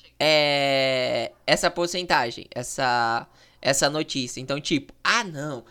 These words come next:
ele tá fazendo isso somente pra roubar pra Netflix." Pode, a Netflix pode tá em negociação pra exibir Chaves. Então, pra eles não perderem, é, de ter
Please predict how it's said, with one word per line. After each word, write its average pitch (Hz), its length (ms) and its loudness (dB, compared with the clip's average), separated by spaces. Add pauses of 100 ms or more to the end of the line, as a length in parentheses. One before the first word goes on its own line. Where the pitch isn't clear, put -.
(200)
ele 170 160 0
tá 202 160 0
fazendo 196 320 -8
isso 190 220 -10
somente 185 580 -4
pra 175 180 2
roubar 170 240 -2
pra 170 100 -10
Netflix." - 340 -16
Pode, 254 380 0
a 131 40 -6
Netflix 165 400 -10
pode 277 220 -2
tá 294 100 6
em 285 60 2
negociação 285 720 0
pra 180 140 2
exibir 156 260 -6
Chaves. 165 440 4 (280)
Então, 226 280 0
pra 269 180 4
eles 254 220 0
não 247 260 0
perderem, 170 920 2 (300)
é, 127 840 0
de 147 160 -8
ter 156 320 0